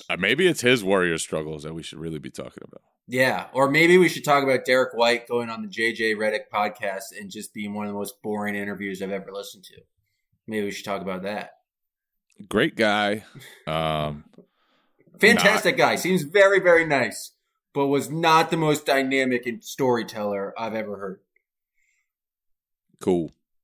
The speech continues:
Speaker 2: That was a Der-, a Derek Whiteian response right there. <laughs>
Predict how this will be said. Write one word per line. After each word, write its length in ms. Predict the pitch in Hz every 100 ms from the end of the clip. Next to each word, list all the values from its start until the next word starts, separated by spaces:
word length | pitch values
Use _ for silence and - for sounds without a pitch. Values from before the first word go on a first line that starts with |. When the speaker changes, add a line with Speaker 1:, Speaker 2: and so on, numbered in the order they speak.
| _ _ _ _ _ _ _ _ _ _ _ _ -
Speaker 2:
That 160 | 101 110
was 100 | 120
a 60 |
Der-, 440 | 95 90 123 127 117
a 60 |
Derek 380 | 98 131 135 131
Whiteian 500 | 117 131 127 127 123
response 520 | 113 - 117 104 95
right 180 | 98 92
there. 420 | 98 - _ 269
<laughs> 220 | _ 277